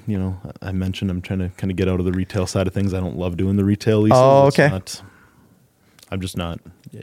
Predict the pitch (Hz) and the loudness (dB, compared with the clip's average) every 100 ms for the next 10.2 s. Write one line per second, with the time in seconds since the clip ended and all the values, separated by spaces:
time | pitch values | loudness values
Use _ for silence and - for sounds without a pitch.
0 | - - - 107 104 87 87 - 95 - | -18 -20 -10 -4 -4 -4 -6 -6 -8 -8
1 | - - - 165 202 180 147 160 143 131 | -12 -2 6 8 10 8 6 6 4 4
2 | 135 147 139 143 135 120 120 117 120 113 | 0 2 2 4 6 8 6 6 6 4
3 | 110 123 113 113 117 110 110 120 135 - | 4 4 4 4 4 6 4 6 6 6
4 | - - - 160 156 151 - 165 165 139 | 0 -12 4 8 10 8 6 6 6 8
5 | 117 113 110 - 117 117 - 123 127 117 | 8 6 4 4 2 2 0 2 4 6
6 | 113 113 117 120 113 113 110 113 - - | 6 8 8 6 8 8 8 4 2 0
7 | 131 120 120 117 113 113 107 127 113 104 | 4 6 8 6 6 6 4 2 2 4
8 | 101 - - 113 120 - 117 104 104 - | 0 -4 4 8 8 6 4 4 0 0
9 | 107 110 110 107 113 107 104 110 104 107 | 0 2 2 2 4 4 4 2 2 -2
10 | 107 | -6